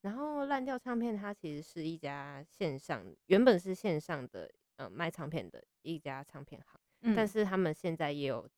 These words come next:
Speaker 1: 开了自己的工作室。
Speaker 2: 嗯，嗯，嗯。
Speaker 1: 嗯，然后也在古亭，所以，但是他们那个工作室是需要预约的，如-，所以如果你有想要的话，可能可以先上他们的粉专私讯他们。
Speaker 2: 嗯，嗯，嗯。
Speaker 1: 嗯。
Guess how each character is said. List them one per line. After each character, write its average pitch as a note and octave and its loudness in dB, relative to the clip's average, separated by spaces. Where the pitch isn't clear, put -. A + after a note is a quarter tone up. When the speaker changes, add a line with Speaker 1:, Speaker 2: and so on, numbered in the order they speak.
Speaker 1:
开 E3+ 0
了 C#3+ -2
自 - -4
己 A2+ 0
的 D#2+ -8
工 C#3+ -4
作 - -8
室。 - -14
Speaker 2:
嗯， G#3+ 4
嗯， F#3+ -4
嗯。 F#3 -12
Speaker 1:
嗯， E3 -4
然 D3+ -8
后 G#3+ 2
也 F3 -2
在 F#3+ -2
古 - -16
亭， - -20
所 G3+ 0
以， F#3 2
但 D4+ 0
是 D4+ 0
他 C#4 6
们 A#3 6
那 G#3+ 4
个 F3+ -2
工 E3+ 2
作 F3 2
室 E3 -4
是 D3+ -6
需 D3+ -8
要 C#3+ -2
预 D3 -4
约 - -14
的， - -16
如-， - 0
所 - -2
以 E3 2
如 D3 -4
果 D3 -4
你 C#3+ -8
有 A2 -10
想 G2+ -8
要 C#3+ 2
的 - -8
话， C#3+ -10
可 - -18
能 F#2 -14
可 E3 -8
以 C#3+ -6
先 C#3 -16
上 D3+ -16
他 D3 -14
们 C#3+ -12
的 - -18
粉 - -20
专 C3+ -18
私 - -12
讯 D3 -10
他 C#3+ -20
们。 B2+ -20
Speaker 2:
嗯， A3 -14
嗯， G3 -14
嗯。 G3 0
Speaker 1:
嗯。 E3+ -14